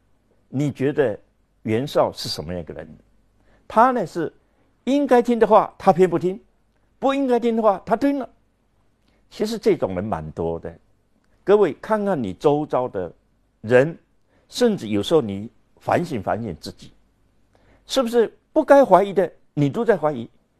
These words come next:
而该怀疑的你偏偏就相信，这非常奇怪的事情。袁绍不折不扣的就是这么一个人。各位要冷静想一想，祖寿这个人跟袁绍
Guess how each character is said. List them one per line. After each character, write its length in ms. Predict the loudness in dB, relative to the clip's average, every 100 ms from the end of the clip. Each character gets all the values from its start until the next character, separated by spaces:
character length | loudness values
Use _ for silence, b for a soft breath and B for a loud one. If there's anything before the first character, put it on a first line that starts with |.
| _ _
而 120 | 2 4
该 260 | 6 6
怀 160 | 6 4
疑 140 | 4
的 140 | -2 -4 _ _
你 140 | -6
偏 180 | -2 -2
偏 100 | -2
就 80 | -4
相 240 | -8 -10 -10
信， 160 | -14 -16 _ _ _ _ _ _ _
这 80 | -4
非 120 | 0
常 120 | -2 -2
奇 200 | -8 -8
怪 180 | -6
的 80 | -6
事 140 | -12 _
情。 140 | -20 _ _ _ _ _ _ _
袁 340 | -4 -2 -2
绍 380 | -2 -2 -2 -8 _ _ _ _ _ _
不 160 | -2 -2
折 320 | -2 -2 -4
不 160 | -4 -10
扣 300 | -6 -6 -6
的 100 | -14 -20 _ _ _ _
就 120 | -6
是 160 | -6 -6
这 140 | -6
么 100 | -6
一 80 | -8
个 140 | -12 -16
人。 100 | -20 _ _ _ _ _ _ _ _ _
各 120 | 2
位 220 | 2 0 -8 _
要 140 | -2
冷 200 | -2 -4
静 200 | -2 -4
想 260 | -4 -10 -10
一 20 |
想， 220 | -12 -18 -20 _ _ -8
祖 180 | -6 -4
寿 280 | -4 -4 b b _
这 160 | -4 0
个 100 | 0
人 220 | 0 -6 _ _ _ _ _ _ _
跟 180 | -4 -2
袁 240 | 0 -2 0
绍 320 | 0 -2